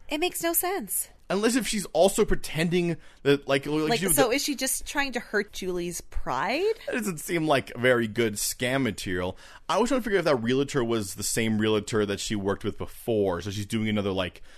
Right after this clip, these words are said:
Speaker 2: "Oh, I'm pretending you have the place," but
Speaker 1: She's not the same woman who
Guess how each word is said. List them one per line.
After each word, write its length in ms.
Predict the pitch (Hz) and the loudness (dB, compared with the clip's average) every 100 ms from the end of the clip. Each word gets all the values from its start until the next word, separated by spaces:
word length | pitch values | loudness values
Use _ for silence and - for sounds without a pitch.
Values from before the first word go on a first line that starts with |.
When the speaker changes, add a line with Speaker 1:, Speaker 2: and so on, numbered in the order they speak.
| - | -6
Speaker 2:
"Oh, 180 | 139 160 | 0 2
I'm 60 | - | 0
pretending 760 | 127 - - 135 143 143 139 | -4 -6 -8 -4 0 2 2
you 380 | 131 127 127 123 | 2 0 0 -2
have 440 | 113 - 120 127 120 | -6 -8 -6 -6 -6
the 80 | 113 | -8
place," 600 | - 123 123 123 113 - | -6 -4 -4 -4 -6 -8
but 360 | - 98 95 - - - | -4 -4 -4 -8 -12 -10
Speaker 1:
She's 240 | - 302 262 | -6 -6 -4
not 200 | 269 262 | -6 -6
the 60 | |
same 220 | - 220 | -8 -6
woman 300 | 196 156 156 | -6 -6 -6
who 420 | 175 - 160 147 | -8 -8 -8 -8